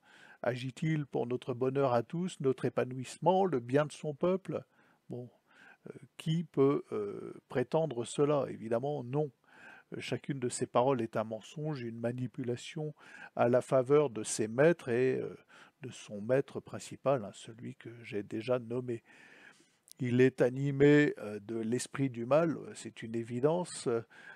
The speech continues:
par une volonté de vengeance. Euh, il nous hait, nous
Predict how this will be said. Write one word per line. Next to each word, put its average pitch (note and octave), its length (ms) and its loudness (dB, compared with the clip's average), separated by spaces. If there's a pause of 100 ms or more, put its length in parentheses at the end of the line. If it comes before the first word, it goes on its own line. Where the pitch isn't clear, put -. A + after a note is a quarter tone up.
(260)
par B2 180 6
une C3+ 160 -4
volonté C3+ 480 0
de B2+ 80 0
vengeance. A#2+ 1040 -4
Euh, G#2 200 -8 (460)
il B2+ 300 -2
nous B2+ 280 -8
hait, D3+ 280 6
nous A#2+ 420 -8